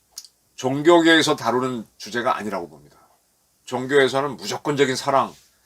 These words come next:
자비 이렇게 하는 거죠. 뭐가 옳다 그르다 따지게 되면은 상당히 어려워지죠. 그럼 종교가 그걸 따지게 되면은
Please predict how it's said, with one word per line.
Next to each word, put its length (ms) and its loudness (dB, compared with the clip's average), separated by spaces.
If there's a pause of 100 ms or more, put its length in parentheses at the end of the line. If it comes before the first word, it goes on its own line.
(140)
자비 600 -2
이렇게 280 -6
하는 200 -2
거죠. 260 -14 (1700)
뭐가 300 6
옳다 420 0
그르다 300 0
따지게 340 -4
되면은 360 -8
상당히 320 -10
어려워지죠. 520 -4 (120)
그럼 160 -12
종교가 320 0
그걸 180 0
따지게 320 -2
되면은 360 -6